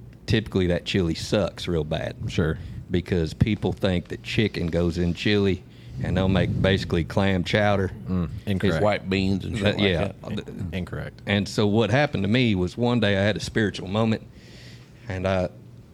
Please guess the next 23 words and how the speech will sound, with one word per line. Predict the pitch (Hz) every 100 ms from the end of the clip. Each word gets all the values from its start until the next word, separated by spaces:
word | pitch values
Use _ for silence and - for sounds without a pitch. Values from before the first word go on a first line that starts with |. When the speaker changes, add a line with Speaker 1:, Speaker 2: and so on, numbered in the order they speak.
| - - -
Speaker 1:
I | 110
was | 98
a |
young | 98 107 98
man. | 92 95 98 82 - -
I | 92
looked | 98 95 98
outside, | 90 - 95 95 92 85
and | 78 - - - - -
I'm | 113 120
not | 110 -
sure | 110 107
if | 90
it | 101
was | 82
Jesus | - 104 95 92 92
or |
not, | 98 98 -
but | 95
I | 95
seen | - 104
a | 87
vision, | 90 104 90 95